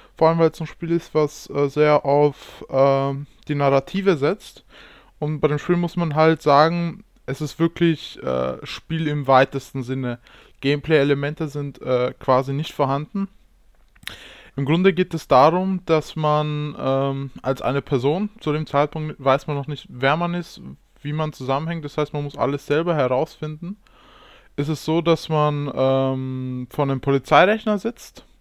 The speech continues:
und, äh, Zugang bekommen hat zu einem Fall, der neunzehnhundertvierundneunzig stattgefunden hat. Und über den, äh, E-Mail-Posteingang kann man dann, äh, so, sich so die ersten Sachen zusammenreimen, dass da jemand einem den Zugang gegeben hat, dass man da rumwühlen kann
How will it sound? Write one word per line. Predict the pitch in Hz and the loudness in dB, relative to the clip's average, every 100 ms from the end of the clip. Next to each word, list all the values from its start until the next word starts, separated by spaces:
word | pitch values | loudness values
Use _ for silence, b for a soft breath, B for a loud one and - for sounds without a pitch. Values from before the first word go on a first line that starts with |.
| b b b b - | b b b b 2
und, | 160 160 160 - - | 2 4 0 -4 -2
äh, | 143 143 147 143 | 0 2 2 0
Zugang | - 190 190 190 190 | -2 2 2 2 -2
bekommen | - 175 170 175 | -6 0 0 0
hat | 160 165 - | -2 -4 -2
zu | 170 147 | -2 -2
einem | 139 143 147 | -2 -4 -6
Fall, | - 139 139 | -2 2 4
der | 151 147 | 2 -2
neunzehnhundertvierundneunzig | 139 139 - 147 147 - - 143 139 143 - 147 | -4 -6 -6 -6 -6 -8 -10 -6 -6 -6 -8 -10
stattgefunden | - 131 - 139 - 139 127 | -4 -4 -4 -10 -8 -6 -4
hat. | 143 190 - b b b b b b _ | -4 -6 -14 b b b b b b _
Und | - 143 143 143 - | 2 2 2 -4 -10
über | - 139 147 | -4 0 2
den, | 143 139 139 139 | 2 -2 -2 -4
äh, | 127 131 131 123 | 0 2 2 0
E-Mail-Posteingang | 170 175 180 - 160 - 165 160 156 | -2 0 0 -2 -4 -2 -2 -2 -4
kann | 151 | -4
man | 151 | -4
dann, | 143 143 139 - | -4 -6 -8 -6
äh, | 131 131 | -6 -6
so, | - 131 - | -10 -14 -12
sich | - 139 | -10 -8
so | - | -6
die | 135 135 | -2 2
ersten | 123 135 143 | 2 2 -2
Sachen | 135 143 | -4 -4
zusammenreimen, | 143 127 131 135 123 123 123 | -8 -4 -2 0 0 0 -2
dass | 117 - | -10 -2
da | 127 120 | 2 2
jemand | 123 127 127 127 127 | 2 0 0 -2 -4
einem | 123 120 123 | -6 -6 -4
den | 120 | -6
Zugang | 120 175 160 156 151 - | -6 -2 0 0 -2 -8
gegeben | 160 139 151 147 | -8 -2 -2 -2
hat, | 147 131 | -6 -8
dass | - | -10
man | 135 | -8
da | 127 123 | -2 -2
rumwühlen | 123 156 156 156 156 | -2 -4 -4 -6 -6
kann | - 147 | -4 -4